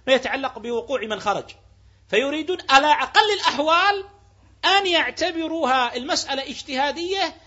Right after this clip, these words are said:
خالف فيها بعض السلف فيجوز، والجمهور يقولون لا يجوز. طيب، الدليل مع من؟ لنفرض جدلا، الدليل مع من؟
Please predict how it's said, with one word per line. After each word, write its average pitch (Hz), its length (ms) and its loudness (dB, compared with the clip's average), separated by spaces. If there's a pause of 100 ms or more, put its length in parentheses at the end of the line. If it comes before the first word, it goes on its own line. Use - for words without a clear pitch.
(120)
خالف 311 520 0
فيها 247 260 -2
بعض 269 240 -2
السلف 349 440 0
فيجوز، 302 680 0 (240)
والجمهور 277 560 -6
يقولون 262 400 -6
لا 233 220 2
يجوز. 175 340 -6 (160)
طيب، 220 160 0
الدليل 254 400 -2
مع 233 140 2
من؟ 190 220 -8 (300)
لنفرض 175 420 -6
جدلا، 123 340 -14 (1600)
الدليل 233 380 4
مع 254 160 2
من؟ 185 220 -4